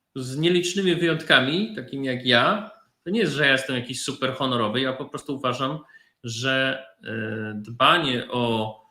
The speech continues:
pewną równowagę informacyjną jest honorowe. Zbliżamy się do prawdy. To jest takie minimum honorowe, które trzeba robić.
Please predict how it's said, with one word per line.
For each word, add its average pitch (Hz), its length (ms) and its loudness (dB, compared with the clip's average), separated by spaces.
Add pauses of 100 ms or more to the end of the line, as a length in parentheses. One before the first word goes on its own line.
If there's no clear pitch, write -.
(240)
pewną 131 400 0
równowagę 151 600 4
informacyjną 123 1000 -2
jest 117 360 -2
honorowe. 151 640 2 (180)
Zbliżamy 120 580 -6
się 135 120 -8
do 156 120 -6
prawdy. - 540 -2
To - 60 -14
jest - 160 -12
takie 139 220 -8
minimum 127 540 0
honorowe, 101 380 -6
które 104 280 -8
trzeba 117 220 -12
robić. - 400 -4